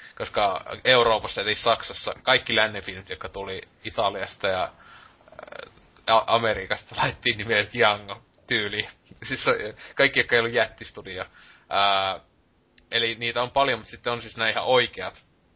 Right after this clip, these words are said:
oikeat, oikeat Django-leffat,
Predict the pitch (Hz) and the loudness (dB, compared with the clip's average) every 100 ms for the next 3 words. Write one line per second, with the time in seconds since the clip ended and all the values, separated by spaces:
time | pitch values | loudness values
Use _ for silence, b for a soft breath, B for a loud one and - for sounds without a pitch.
0 | _ _ _ _ _ 117 131 127 101 107 | _ _ _ _ _ -2 0 0 -2 -4
1 | 107 101 92 _ - 107 107 104 98 98 | -6 -8 -12 _ -14 -6 -4 -4 -6 -8
2 | - 95 _ | -8 -10 _